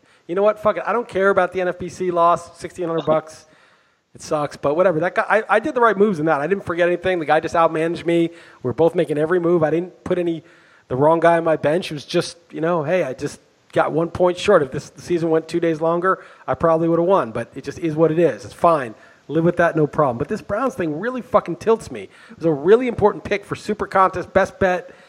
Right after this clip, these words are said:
It just really fucking tilts me, and I've been having a good year so far. But that shit really pisses me off, and I gotta get the shit out of my system because I gotta have a clear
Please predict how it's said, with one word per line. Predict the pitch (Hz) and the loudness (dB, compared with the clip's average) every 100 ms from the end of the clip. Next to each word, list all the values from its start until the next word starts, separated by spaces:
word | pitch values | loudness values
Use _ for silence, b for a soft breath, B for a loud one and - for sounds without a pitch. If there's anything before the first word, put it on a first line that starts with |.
| b b - | b b -10
It | |
just | 151 151 - - | -6 -6 -8 -4
really | 175 247 254 | 0 0 2
fucking | - 175 165 | 0 0 -2
tilts | - 233 - | 0 -2 -2
me, | 139 | -4
and | 143 | -2
I've | 202 | 0
been | 233 - | -2 -4
having | 165 180 | -2 -2
a | |
good | 139 180 170 | 4 4 4
year | 226 214 113 B B | 2 2 0 B B
so | - 143 | -4 -4
far. | - 131 101 - b b b - | -2 -2 -4 -10 b b b -10
But | 175 | 0
that | 226 | 2
shit | - 214 | 2 -4
really | 151 139 214 233 | -4 0 2 2
pisses | - 196 165 147 | 0 -2 -2 0
me | 165 | 2
off, | 131 110 | 2 -2
and | 120 | -8
I | 135 | 0
gotta | 185 | 2
get | 202 214 | 2 -4
the | 190 | -2
shit | 196 | 2
out | 185 | 2
of | 170 | 2
my | 151 | -2
system | 190 - 208 208 B B B B | -6 -4 -2 -2 B B B B
because | 147 156 | -4 0
I | |
gotta | 175 165 | 2 4
have | 160 | 2
a | |
clear | - - 180 170 165 | 0 -2 2 2 0